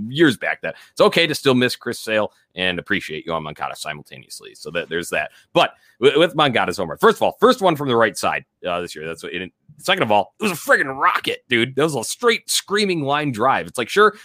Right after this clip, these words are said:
the, the big high flies, I think Yaz hits them a lot more that are real big moonshots that go deep. Those are cool. And, like, what Berger did last night, yeah, I get that. But so, there's something about it, just a line drive rocket that's screaming towards the stands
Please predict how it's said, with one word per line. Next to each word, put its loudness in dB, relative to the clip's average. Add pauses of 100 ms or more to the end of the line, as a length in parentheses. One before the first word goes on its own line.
the, -2
the -2
big 2
high 0
flies, -4
I -8
think -12
Yaz -2
hits -6
them -8
a -4
lot 0
more -2
that -4
are -6
real -2
big -6
moonshots -6
that -8
go -6
deep. -8 (220)
Those 4
are 0
cool. 2
And, -6
like, -4
what -4
Berger 4
did 2
last 0
night, -2
yeah, -2 (260)
I 0
get -4
that. -2
But -4
so, 0
there's -4
something 0
about 4
it, 2
just -4
a -4
line -2
drive -2
rocket -4
that's -12
screaming 0
towards 0
the -10
stands -6